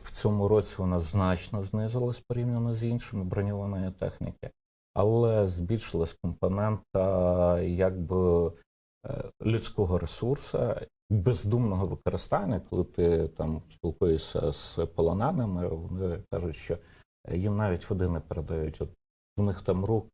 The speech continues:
іде один-два дня до тієї точки в сірій зоні, де вони повинні дойти, накопичитися і далі штурмувати. От, е, щас тактика, яку роз-, використовує Російська Федерація,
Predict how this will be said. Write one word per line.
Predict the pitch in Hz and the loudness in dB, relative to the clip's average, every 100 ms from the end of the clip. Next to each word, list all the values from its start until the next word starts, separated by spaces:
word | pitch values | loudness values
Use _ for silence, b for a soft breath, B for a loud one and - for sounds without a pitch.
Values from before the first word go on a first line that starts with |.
| _ | _
іде | 90 82 95 | -4 2 4
один-два | 92 90 90 87 98 92 85 78 - - - _ _ _ 95 87 110 98 | 4 4 2 4 4 2 0 -4 -6 -10 -14 _ _ _ -2 2 2 2
дня | 85 101 165 185 180 | 0 0 0 0 -4
до | 110 | -4
тієї | 104 110 113 98 | 0 2 4 2
точки | - 101 - 101 | 2 2 2 -4
в | 92 | -2
сірій | - 104 95 | 0 2 2
зоні, | 92 107 107 92 | 2 2 2 -2
де | 90 | -2
вони | 92 90 90 | 0 0 -2
повинні | - 90 90 87 | -2 0 0 0
дойти, | 87 92 85 - 160 | 4 2 2 0 0
накопичитися | 160 104 - 80 110 117 101 - 85 | 0 -2 -2 0 0 -2 -6 -2 0
і | |
далі | 85 90 | 0 -2
штурмувати. | - - - - - 82 - - _ _ _ _ _ | -4 -12 -12 -12 -6 -6 -6 -10 _ _ _ _ _
От, | 78 - - | -6 -6 -6
е, | 95 82 82 82 | -2 2 2 0
щас | - - 101 - | -2 0 0 0
тактика, | - 110 - - - 92 85 85 b b b - | -2 -4 -4 -8 -2 2 2 0 b b b -16
яку | - 87 87 | -8 -4 -2
роз-, | - - | -4 -8
використовує | 87 - - - - 90 87 87 | -8 -6 -6 -6 -2 0 4 4
Російська | 87 87 139 - - | 2 0 -4 -6 -8
Федерація, | - 95 90 90 85 - | -6 -2 2 2 2 -6